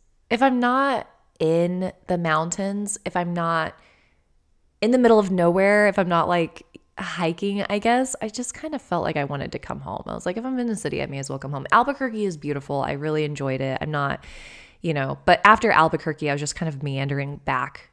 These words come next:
and I just decided I wanted to get home. Who cares? So I drove ten and a half hours, stopping for gas twice, no rest stops, just, like, plowed through, got home,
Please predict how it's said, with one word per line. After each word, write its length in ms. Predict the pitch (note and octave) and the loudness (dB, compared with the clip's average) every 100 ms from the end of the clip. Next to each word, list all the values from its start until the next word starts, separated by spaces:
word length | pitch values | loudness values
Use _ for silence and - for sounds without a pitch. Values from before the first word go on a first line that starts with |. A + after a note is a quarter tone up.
| - | -6
and 300 | D3+ C#3+ - - | -6 -6 -8 -4
I 80 | |
just 200 | D3 D3+ | -4 -4
decided 580 | - - C#3+ C#3+ C#3 C3+ - - _ _ | -6 -4 -4 -2 -2 -4 -10 -20 _ _
I 80 | E4+ | -4
wanted 180 | E4 E4+ | 0 2
to 60 | D#4+ | 4
get 140 | D#4 | 2
home. 400 | C#4 C#4+ C#4 C#4 - _ _ | 2 0 -2 -6 -12 _ _
Who 140 | A#3+ C4+ | -4 0
cares? 540 | C4 A#3+ A#3+ B3 A#3+ | 2 2 2 0 -4
So 220 | - G#3 F#3 | -4 0 0
I 100 | G3 | 0
drove 420 | G3 G3+ G3+ - | 0 0 0 -4
ten 180 | G#3 F#3+ | -4 -2
and 100 | G#3 | -2
a 60 | |
half 200 | F#3 F#3+ | -2 2
hours, 640 | D#3+ D3+ D3+ D3+ D#3 - - _ _ _ _ - | 2 2 0 -2 -6 -10 -18 _ _ _ _ -6
stopping 400 | - G3 G#3+ G#3+ | 2 2 4 2
for 120 | G#3 | 2
gas 260 | F#3+ F3+ | 4 2
twice, 460 | - - C#3+ C#3+ - E3+ | 0 2 2 2 -2 -6
no 280 | D#3+ D#3 | 0 2
rest 280 | D#3 C#3+ C#3+ | 2 2 0
stops, 360 | C#3 C3 C3+ - | 2 2 0 -2
just, 120 | D3 | -4
like, 180 | C3 - | -4 -4
plowed 360 | - C3+ C#3 | -2 0 0
through, 260 | - C#3+ C#3 | -2 -4 -4
got 240 | C#3 C3+ | -2 -4
home, 460 | C#3 C#3 C3+ C3+ | -2 -4 -4 -6